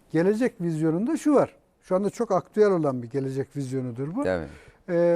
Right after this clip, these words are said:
Speaker 1: bü-, bütün bir insanlık, e, şeyde, e, eskiden ne vardı? Kuzey vardı, bir de güney vardı. E, kuzey gelişmiş ülkelerdi.
Speaker 2: Hı hı.
Speaker 1: Gelişmiş ülkelerdeki insanlar her şeyleriyle, e,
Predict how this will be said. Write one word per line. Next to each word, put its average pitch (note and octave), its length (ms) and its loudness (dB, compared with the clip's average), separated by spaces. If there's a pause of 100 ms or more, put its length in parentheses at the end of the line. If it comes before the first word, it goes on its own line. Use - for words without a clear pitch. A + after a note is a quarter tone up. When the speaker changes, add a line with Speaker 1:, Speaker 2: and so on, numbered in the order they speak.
(260)
Speaker 1:
bü-, E3 360 -12
bütün A#3 280 0
bir G3 60 2
insanlık, F#3 720 -2 (760)
e, D#3 280 0
şeyde, F3 320 2
e, - 360 -12 (720)
eskiden D#3+ 540 0 (140)
ne E3+ 140 0
vardı? C#3+ 400 -2
Kuzey D#3+ 380 2
vardı, B2+ 360 0
bir - 60 -8
de B3 80 -2
güney F3 380 0
vardı. E2+ 280 -8 (640)
E, D3 120 0
kuzey F3 400 0
gelişmiş F3+ 500 0
ülkelerdi. A#2+ 600 -2
Speaker 2:
Hı B3+ 280 -10
hı. E2+ 60 -8 (240)
Speaker 1:
Gelişmiş F3+ 460 0
ülkelerdeki E3+ 880 0 (100)
insanlar D#3 720 0
her E3+ 220 2
şeyleriyle, C3+ 640 -2 (480)
e, D#3 320 2